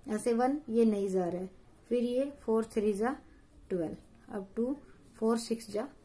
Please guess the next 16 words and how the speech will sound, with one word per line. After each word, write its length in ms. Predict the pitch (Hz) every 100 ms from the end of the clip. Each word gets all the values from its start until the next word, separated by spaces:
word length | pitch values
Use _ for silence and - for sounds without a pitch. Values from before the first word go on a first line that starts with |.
| - -
ट्वेल्व, 600 | - - - - - -
ट्वेंटी 280 | 208 180 180
फ़ोर। 260 | - 190 - - -
So 300 | - 277 285 -
student 320 | - 294 294
ये 140 | 294
पूरा 280 | 302 277 285
number 280 | 285 277 277
भी 100 | 277
किससे 360 | 285 285 -
गया 220 | 254 233 220
है, 120 | 254 - - - -
फ़ोर 260 | - 233
से 300 | 220 - 302 - - -
divisible 640 | 208 240 226 202 202 202
है। 140 | 226